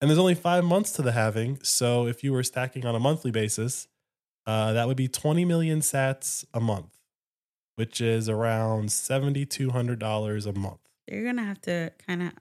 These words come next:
Speaker 2: already have some money to, to get in the game at this point.
Speaker 1: I mean, yes and no. Um, you know, there's a meme. You're not on Twitter,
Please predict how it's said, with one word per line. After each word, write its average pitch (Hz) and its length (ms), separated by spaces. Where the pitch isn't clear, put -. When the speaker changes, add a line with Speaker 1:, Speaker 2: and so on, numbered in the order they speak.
Speaker 2:
already 170 200
have 180 200
some 175 220
money 175 380
to, 160 440
to - 220
get 165 160
in 165 100
the 165 60
game 175 360
at - 100
this - 180
point. 175 380
Speaker 1:
I 175 80
mean, 220 420
yes 208 260
and 151 140
no. 127 300
Um, 120 600
you 143 100
know, 117 160
there's 127 180
a 120 40
meme. 127 580
You're 113 120
not 113 180
on 107 420
Twitter, 117 420